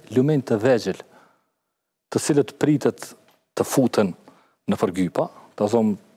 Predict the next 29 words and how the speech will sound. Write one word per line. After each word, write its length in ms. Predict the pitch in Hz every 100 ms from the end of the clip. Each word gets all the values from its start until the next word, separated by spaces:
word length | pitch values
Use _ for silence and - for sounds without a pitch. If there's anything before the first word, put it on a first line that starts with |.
| 110
në, 220 | 107 113 107 -
në, 200 | 104 110 110 - _ - 104
është 300 | - - 101
ai 160 | 98 98
lumi 380 | 95 117 110 107 107 _ _ _ _ _ _ _ _ _
i 100 | 98 -
cili, 480 | - 107 110 104 98 _ _ _ _ _ _ 107
janë 160 | 110
ata 120 | 107 98
dy 160 | 110
lumejt 400 | 110 107 123 98
në 140 | 117 95
Shtërps, 460 | - 110 - - - - _ _ _ _ _ 123 - -
që 120 | 98
vije 220 | 120 131 113
nga 160 | 120 123 104 - - _ _ 104
Bieshkët 440 | 107 113 - - -
lart 200 | 104 113
nëpër 220 | - -
Park 220 | - - -
Nacional, 460 | - 101 143 143 - - - _ _ _ _ _ -
dhe 340 | 104 104 175 180 - - _ -
arrin 340 | 117 131 156
poshtë 540 | - 143 117 - - 110
në 80 | 113
hyrje 260 | 127 113 -
të, 100 | 104 95 -
të 140 | - -
Shtërpsës, 480 | - 170 - 170